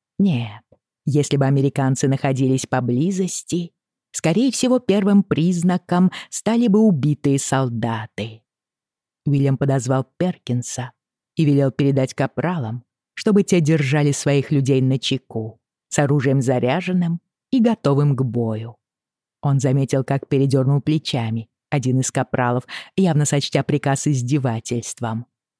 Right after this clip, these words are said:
но распоряжение выполнил, отчего на душе Уильяма стало поспокойнее.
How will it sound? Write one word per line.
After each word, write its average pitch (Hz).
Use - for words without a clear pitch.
но 196
распоряжение 180
выполнил, 123
отчего 131
на 135
душе 131
Уильяма 160
стало 143
поспокойнее. 113